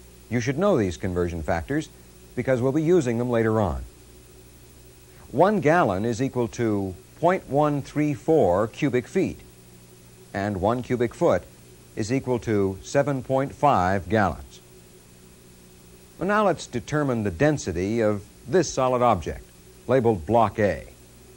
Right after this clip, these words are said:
The first step is to weigh the object, and we can do this using this scale. It's marked off in tenths of a pound.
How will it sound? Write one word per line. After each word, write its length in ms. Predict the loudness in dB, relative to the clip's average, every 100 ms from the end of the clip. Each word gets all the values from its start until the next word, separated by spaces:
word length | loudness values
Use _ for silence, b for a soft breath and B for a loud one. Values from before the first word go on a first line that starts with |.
| -20 -20 -20 -20 -20 -20 -20 -20 -12
The 140 | -6 2
first 260 | 2 2
step 280 | 2 0 2
is 200 | -2 -2
to 420 | 0 2 2 -2
weigh 300 | 2 4 4
the 160 | 4 0
object, 460 | -2 -8 -10 -12 -14 -20 -20 -20 -20 -20 -20 -20 -12
and 120 | -6
we 120 | -6
can 160 | -6 -4
do 160 | -2
this 340 | 2 2 0 -4
using 300 | -4 -2 0
this 140 | -2
scale. 460 | 2 4 4 2 -4 -20 -20 -20 -20 -20 -20 -20 -20 -20 -8
It's 200 | -6 -2
marked 260 | 0 0 2
off 320 | 4 4 2
in 200 | -4 -4
tenths 360 | -2 -2 -2 -2
of 80 |
a 60 | -2
pound. 380 | 0 0 0